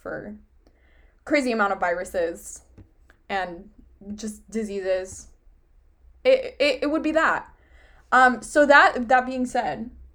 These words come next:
that doesn't even have to do with the situation that, that,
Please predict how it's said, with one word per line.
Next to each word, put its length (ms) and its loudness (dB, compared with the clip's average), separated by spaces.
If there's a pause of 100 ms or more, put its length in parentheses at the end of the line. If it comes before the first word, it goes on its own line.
(280)
that 200 6
doesn't 180 2
even 160 0
have 180 -2
to 80 -14
do 140 -10
with 140 -4
the 80 -12
situation 760 -10
that, 340 -6 (280)
that, 440 -2